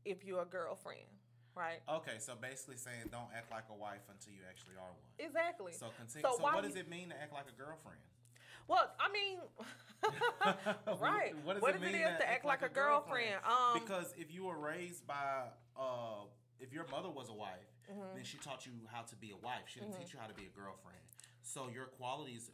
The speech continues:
Speaker 2: are basically going to be just that. Just like my mom, she taught me to be a great husband. I'm gonna be a great husband one day.
Speaker 1: Yeah.
Speaker 2: However, I found that I cannot treat people as though I'm their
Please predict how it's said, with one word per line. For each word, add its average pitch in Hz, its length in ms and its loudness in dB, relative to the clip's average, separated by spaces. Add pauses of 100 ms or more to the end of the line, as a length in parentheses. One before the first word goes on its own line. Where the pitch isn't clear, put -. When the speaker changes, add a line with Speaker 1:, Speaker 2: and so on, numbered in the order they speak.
Speaker 2:
are 110 160 -8
basically 110 400 -10
going 110 240 -10
to 117 80 -16
be 117 180 -12
just 120 280 -14
that. 117 180 -10
Just 127 180 -12
like 120 200 -4 (340)
my 135 160 -6
mom, 117 260 -4
she 151 140 -10
taught 139 260 -8
me 120 140 -10
to 113 60 -14
be 104 140 -12
a 104 40 -10
great 98 240 -12 (100)
husband. 120 300 -14 (160)
I'm 104 80 -14
gonna 104 180 -12
be 110 120 -10
a 135 60 -10
great 95 280 -14
husband 117 240 -14
one 98 160 -14
day. 92 260 -12 (160)
Speaker 1:
Yeah. 180 240 -4
Speaker 2:
However, 110 680 -6 (320)
I 113 140 -4 (120)
found 127 360 -4
that 110 340 -8
I 101 160 -8
cannot 104 400 -8 (400)
treat - 420 -12
people 120 480 -12
as 107 140 -10
though 107 460 -8 (840)
I'm 120 200 -8
their 104 160 -12